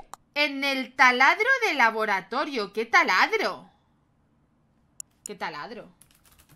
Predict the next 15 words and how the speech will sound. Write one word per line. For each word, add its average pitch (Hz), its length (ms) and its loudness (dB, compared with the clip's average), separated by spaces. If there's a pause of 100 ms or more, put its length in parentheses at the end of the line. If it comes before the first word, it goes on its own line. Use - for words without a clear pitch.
(1500)
Me 453 80 0
he 440 60 -2
perdido. 359 720 -2 (2000)
Yo 262 240 -6
un 359 100 -8
ratillo 294 640 -8
muerta. 381 1120 -2 (1900)
To-, 381 240 0
todo 392 100 4 (180)
el 415 60 4
mundo 415 220 2 (220)
dice 359 180 -6
pensando, 339 640 0
¿qué - 140 -4 (200)
demonios? 415 540 0